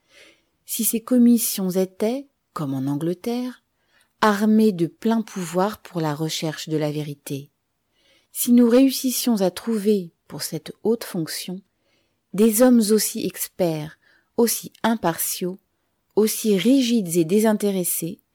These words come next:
que les inspecteurs de fabrique de la Grande-Bretagne, que ces reporters sur la santé publique, public health, entre parenthèses,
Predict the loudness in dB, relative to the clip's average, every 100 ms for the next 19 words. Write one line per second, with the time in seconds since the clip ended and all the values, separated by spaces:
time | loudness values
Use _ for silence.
0 | _ _ _ -4 0 0 0 -2 -4 -8
1 | -6 -6 -4 -4 -4 -4 -2 -4 -6 _
2 | -8 -6 -6 -6 -4 -2 -4 -6 -8 -10
3 | -10 -14 -20 _ _ _ _ _ _ -8
4 | -6 -2 0 2 0 0 -4 -6 -2 0
5 | 0 -4 -8 -8 -6 -4 -4 -4 -6 -8
6 | -12 -10 -12 -14 -20 -20 _ _ _ _
7 | _ _ -4 -2 -4 -6 -6 -6 -6 -6
8 | -8 -10 -16 -18 -20 -18 -12 -10 -10 -14